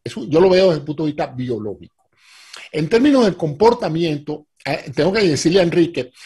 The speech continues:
que sí, la mayoría de las personas que se meten en TikTok empiezan esencialmente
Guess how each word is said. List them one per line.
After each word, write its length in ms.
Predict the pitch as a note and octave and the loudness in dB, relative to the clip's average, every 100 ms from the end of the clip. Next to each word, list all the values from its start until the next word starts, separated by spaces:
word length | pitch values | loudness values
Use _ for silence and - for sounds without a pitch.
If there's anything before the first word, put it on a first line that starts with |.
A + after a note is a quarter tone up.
| - | -14
que 140 | - E3+ | -6 -6
sí, 360 | - C#4+ E4 - | -4 -6 -6 -8
la 100 | C#3 | -6
mayoría 460 | C3+ C3+ D3 G#3 | -4 -2 0 2
de 60 | A#3 | 2
las 120 | G3+ | 0
personas 400 | - F#3+ D#3+ G3 | -2 -6 -4 -6
que 120 | G3 | -6
se 100 | - | -8
meten 320 | C#3 D3+ F3 F#3 | -8 -8 -6 -8
en 120 | F3 | -8
TikTok 480 | F#3+ - F#3 F#3 _ _ _ _ - | -10 -6 -6 -6 _ _ _ _ -12
empiezan 520 | C#3+ F#3 F3+ F3+ G#3+ | -12 -6 -4 -4 -6
esencialmente 1120 | E3 B2+ A#2+ - E3+ G#3+ A3 F3+ F3 G3 F#3 | -6 -8 -10 -6 -4 -4 -4 -6 -6 -6 -8